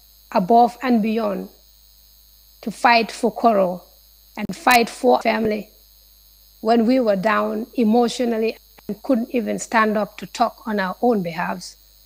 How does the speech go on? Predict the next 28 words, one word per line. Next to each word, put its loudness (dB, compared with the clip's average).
So -2
I 2
thank 0
the -2
Gambian 0
community -2
in 4
the 2
Gambia -4
and 2
the 4
diaspora. 0
And -2
to 2
you, 6
the 0
T 4
R 6
R 0
C -10
Commission, -6
thank 0
you 0
for -6
the 0
work 0
you're -2
doing. -2